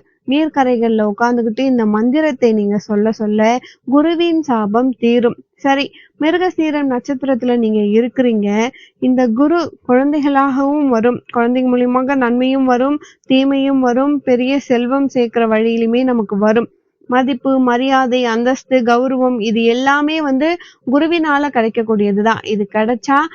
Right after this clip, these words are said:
அதுல நல்லதும் இருக்கு, கெட்டதும் இருக்கு, இது நீங்க தெரிஞ்சுக்கணும். இப்படிப்பட்ட நிலையில வாழக்கூடிய நீங்க என்ன செய்வீங்க? உங்களுடைய ஜாதகத்துல மிருகசீரிஷம் நட்சத்திரத்துக்கு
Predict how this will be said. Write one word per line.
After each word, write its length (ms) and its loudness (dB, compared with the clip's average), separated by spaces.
அதுல 340 0
நல்லதும் 500 0
இருக்கு, 380 -2
கெட்டதும் 520 -2
இருக்கு, 260 -2
இது 180 0
நீங்க 260 0
தெரிஞ்சுக்கணும். 600 0
இப்படிப்பட்ட 800 0
நிலையில 540 2
வாழக்கூடிய 840 2
நீங்க 260 0
என்ன 480 0
செய்வீங்க? 500 2
உங்களுடைய 680 2
ஜாதகத்துல 680 0
மிருகசீரிஷம் 800 0
நட்சத்திரத்துக்கு 800 -2